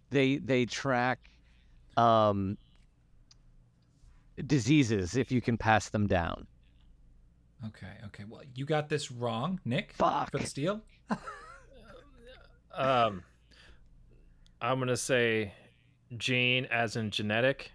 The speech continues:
Speaker 2: All right, and Nick fucking sucks 'cause he got it wrong.
Speaker 1: <laughs>
Speaker 2: Uh, what do you think the G, it's Seven for All Mankind genetic company would do, Nick?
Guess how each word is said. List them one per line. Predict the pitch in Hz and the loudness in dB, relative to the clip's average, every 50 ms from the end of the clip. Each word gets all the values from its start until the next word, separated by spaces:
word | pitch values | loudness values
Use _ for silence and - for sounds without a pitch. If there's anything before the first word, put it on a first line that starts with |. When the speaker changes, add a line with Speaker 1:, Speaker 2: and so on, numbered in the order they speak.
| - - - - - _ _ _ _ - - - - - - - - | -20 -20 -20 -20 -20 _ _ _ _ -20 -20 -20 -20 -20 -16 -8 -4
Speaker 2:
All | 156 156 143 | -2 -2 0
right, | 139 139 135 123 113 | 0 -2 -2 -4 -4
and | - 135 147 147 151 | 0 2 4 4 4
Nick | 160 190 226 269 - - - - _ - | 4 4 2 0 -2 -8 -20 -16 _ -4
fucking | 175 170 170 - 170 147 143 | -4 -2 -2 0 0 2 2
sucks | 147 147 - - 120 135 190 - - - - - - - - - - 135 160 160 - | 0 0 -4 -2 0 0 0 -2 -2 -8 -12 -12 -12 -16 -12 -8 -4 -4 -4 0 4
'cause | - - - - 139 139 | 4 6 6 6 2 0
he | 170 | -2
got | 165 175 180 | -2 -2 -2
it | 196 185 | -2 -2
wrong. | 175 202 240 240 165 127 113 104 - - | 0 2 2 2 2 0 -2 -6 -12 -16
Speaker 1:
<laughs> | - - | -12 -8
Speaker 2:
Uh, | 131 135 - 135 135 135 131 131 | -4 -2 -2 -2 -2 -4 -4 -2
what | 135 151 185 | 0 0 0
do | 190 | 0
you | 214 233 | 0 0
think | 202 233 220 196 180 160 | 0 0 0 0 -2 -2
the | 175 180 165 | -2 -2 -2
G, | 147 139 156 156 160 165 160 165 | 0 -2 0 0 0 0 0 -2
it's | 147 143 - | -6 -8 -6
Seven | - 160 147 151 156 | -4 -4 -2 -2 -2
for | 139 156 | 0 0
All | 143 143 | 0 0
Mankind | 143 143 139 135 - 143 127 127 123 | 0 -2 -4 -4 -4 -4 -4 -4 -4
genetic | 131 131 127 123 120 117 - - - - - | -4 -4 -4 -4 -6 -8 -10 -12 -20 -18 -12
company | - 131 123 110 117 120 117 | -8 -6 -6 -6 -6 -8 -8
would | 107 113 107 | -10 -10 -10
do, | 104 107 101 | -10 -12 -12
Nick? | 92 92 92 95 - - | -12 -14 -16 -18 -20 -20